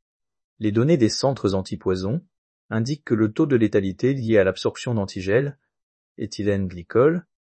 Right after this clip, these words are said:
dépasse les sept pour cent en l'absence d'un traitement neutralisant administré dans les trois premières heures. Les chiots et les jeunes chiens de moins de dix-huit mois concentrent plus de soixante-cinq pour cent de ces accidents d'ingestion,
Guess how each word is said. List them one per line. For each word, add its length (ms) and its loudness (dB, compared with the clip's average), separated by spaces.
dépasse 440 2
les 80 -2
sept 260 -4
pour 180 0
cent 300 -2
en 80 -2
l'absence 440 -2
d'un 140 -2
traitement 360 -4
neutralisant 520 -2
administré 600 -2
dans 120 2
les 80 -2
trois 160 0
premières 400 -4
heures. 280 -12
Les 100 -4
chiots 380 2
et 40 6
les 100 6
jeunes 180 -2
chiens 320 -4
de 80 0
moins 260 -2
de 80 0
dix-huit 360 -4
mois 320 -2
concentrent 580 -8
plus 180 -6
de 120 0
soixante-cinq 580 -6
pour 160 -14
cent 160 -4
de 80 -4
ces 220 -8
accidents 340 -4
d'ingestion, 580 -6